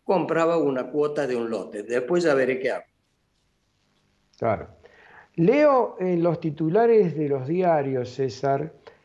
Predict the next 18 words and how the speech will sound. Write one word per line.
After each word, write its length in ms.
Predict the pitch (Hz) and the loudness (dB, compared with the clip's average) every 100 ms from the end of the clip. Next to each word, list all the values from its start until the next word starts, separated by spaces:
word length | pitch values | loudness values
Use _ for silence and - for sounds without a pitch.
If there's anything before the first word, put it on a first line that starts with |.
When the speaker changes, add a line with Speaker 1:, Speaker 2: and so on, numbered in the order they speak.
| _ _ | _ _
Speaker 2:
eh, 220 | 139 135 | 0 2
sobre 320 | 135 160 160 165 | 2 2 2 2
todo 460 | 220 220 208 180 | 4 4 4 2
en 100 | 160 | 0
Capital 540 | 139 151 143 135 185 180 | 0 -2 -4 -4 -4 -2
Federal 360 | 156 151 175 | 0 2 2
y 80 | 160 | 2
Gran 240 | 156 170 | 0 0
Buenos 340 | 160 147 135 190 | 0 0 -2 0
Aires, 460 | 170 139 120 120 | 2 2 2 0
¿no? 220 | 120 151 180 | 0 -2 -2
Pues 140 | 156 | -2
son 140 | 151 143 | 0 2
diari-, 300 | 165 165 156 | 2 2 0
diarios 400 | 135 180 180 151 | 2 4 4 2
de 100 | 143 | 0
tiraje 420 | 143 151 165 151 | 0 -2 -2 -2
nacional, 760 | 143 143 156 160 156 139 135 | -2 -2 0 0 0 -2 -4